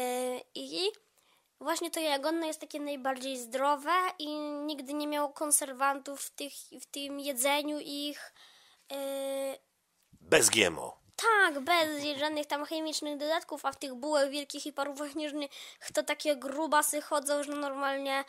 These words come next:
Speaker 1: e,
Speaker 2: <laughs>
Speaker 1: tłuszczochy, fast foody, a w tym Jagodnie jakieś zdrowe przekąski, chleby, pomidory, papryczki.
Speaker 2: Aha, czyli mamy głównego bohatera, e,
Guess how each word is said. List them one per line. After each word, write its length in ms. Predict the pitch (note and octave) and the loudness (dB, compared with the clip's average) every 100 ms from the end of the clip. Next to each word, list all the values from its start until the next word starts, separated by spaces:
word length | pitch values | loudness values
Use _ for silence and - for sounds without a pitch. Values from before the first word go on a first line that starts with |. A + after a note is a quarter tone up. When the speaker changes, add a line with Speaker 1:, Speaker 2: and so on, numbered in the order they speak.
| - - - - - | -8 -14 -14 -14 0
Speaker 1:
e, 200 | C4+ C4+ | 2 2
Speaker 2:
<laughs> 140 | C4 | -2
Speaker 1:
tłuszczochy, 840 | - D#4 - - F4 D#4 D4 D#4 D4+ D4 C#4+ C4+ C4 | -6 -2 0 6 8 8 6 0 4 6 6 4 2
fast 340 | - D#4+ - | 2 4 4
foody, 560 | - D#4 D#4 B3 C#4+ C#4 - - - | 0 -4 -4 -2 -2 -2 -6 -20 -4
a 140 | E4+ F#4 | 0 0
w 100 | - | -2
tym 180 | E4 | -4
Jagodnie 420 | D#4+ C#4+ D4+ D4+ D4 | -4 -2 -2 0 -2
jakieś 360 | C#4 C#4+ C#4 | -2 -4 -6
zdrowe 440 | B3+ B3+ C#4+ C4 C4 | -6 -4 -2 -2 0
przekąski, 760 | - C4 D4 C#4 C4+ - B3+ | 0 -2 -2 2 2 0 -8
chleby, 600 | - B3 C4 B3 A#3+ A#3+ A#3 A3 G#3+ G#3 - - A3+ | -8 0 0 0 0 -2 -2 -4 -6 -8 -12 -18 -16
pomidory, 640 | A#3 B3+ A#3+ C4+ B3 A#3 A#3 | -10 -8 -2 -2 0 -4 -6
papryczki. 720 | A3 - B3+ B3 - A#3+ A#3 - - - _ - - _ _ _ _ _ - | -10 -8 -8 -6 -8 -8 -12 -14 -20 -20 _ -20 -20 _ _ _ _ _ -2
Speaker 2:
Aha, 540 | F2 - B1+ C2+ G#2+ D3+ - - | -2 0 -2 0 0 -2 -8 0
czyli 320 | - E2 E2 | 0 0 -4
mamy 500 | - C#3+ C#3+ G2 D#2+ | 2 4 4 2 0
głównego 480 | D2+ D#2 F2 G#2+ D2+ | -4 -10 -6 -6 -6
bohatera, 720 | - - - - E3+ C#3 A2+ E2+ - - - | -10 -10 -2 8 10 10 8 4 -14 -20 -20
e, 40 | - | -10